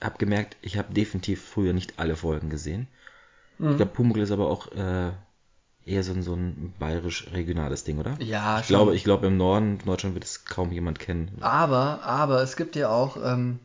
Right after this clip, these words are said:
Speaker 2: Pumuckl-Schallplatten. Also,
Speaker 1: Ja, und?
Speaker 2: ja,
Speaker 1: Also
Speaker 2: nee, weiß ich, das ist mir gerade, weil ich, ich hab grad drüber geguckt, wir, wir, wir nehmen wieder bei mir, äh, in meinem Zimmer auf. Und halt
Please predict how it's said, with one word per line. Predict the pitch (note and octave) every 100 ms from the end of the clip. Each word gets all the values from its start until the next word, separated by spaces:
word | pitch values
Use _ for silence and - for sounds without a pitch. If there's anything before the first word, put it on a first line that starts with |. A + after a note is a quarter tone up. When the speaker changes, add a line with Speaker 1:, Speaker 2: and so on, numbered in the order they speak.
| _ _ _ _ - _ _ - - -
Speaker 2:
Pumuckl-Schallplatten. | E3+ D#3 C#3 C3 D#3 F#3+ D3 A2 A2 A2+ B2 - _ _ _ _ _ _ _ _ _ _ _ _ _ _ _ _
Also, | B2+ G2
Speaker 1:
Ja, | D#2+
und? | C2+ - G#2 B2+ _ -
Speaker 2:
ja, | E3+
Speaker 1:
Also | F2+ E3+
Speaker 2:
nee, | B2 D2+ D2+
weiß | C#3 B2+
ich, | B2
das | A2+ - F#3+ - - - -
ist | C3 C#3+
mir |
gerade, | B2 B2+ B2+
weil | B2
ich, | - - - - - -
ich | C#3+
hab | D3+
grad | C3+
drüber | D#3
geguckt, | C3+ C#3 C3+
wir, | B2+
wir, | C3+
wir | C#3
nehmen | D#3+
wieder | D3 C3
bei | B2+
mir, | C3+ D3 B2 B2+ A#2 A#2 B2+ C3 -
äh, |
in | A#2+
meinem | A#2 A2+
Zimmer | C#3 G#2+
auf. | G#2+ B2+ - - - - - - _ -
Und |
halt | C#3+ C#3+